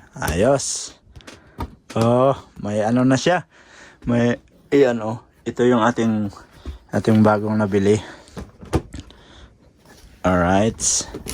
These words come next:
Ayan. Dyan yan. Lagay natin dyan. Ah, may, may lalagyan na. So, bali ito. Lalagay din natin.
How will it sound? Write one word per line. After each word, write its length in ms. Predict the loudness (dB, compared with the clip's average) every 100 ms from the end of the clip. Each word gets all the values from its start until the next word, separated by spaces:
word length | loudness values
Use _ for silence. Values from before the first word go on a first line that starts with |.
| -4
Ayan. 320 | 0 0 -2 -6
Dyan 240 | 0 2 4
yan. 220 | 4 2 -4 -14 -20 _ -20 -20 -20 -20 -12
Lagay 200 | -4 0
natin 400 | 2 2 2 2
dyan. 220 | 2 2 -2
Ah, 520 | -2 2 4 4 2 -2 -18 _ -4
may, 360 | 2 2 2 -2 -16 -20 -20 -16
may 160 | -4 0
lalagyan 560 | 4 4 2 2 2 2
na. 200 | 0 -6 _ _ -20 -20
So, 320 | -6 -2 0
bali 360 | 2 4 4 4
ito. 280 | 6 6 4 -6 -20 _ _
Lalagay 400 | 0 0 6 6
din 120 | 6 4
natin. 360 | 4 4 2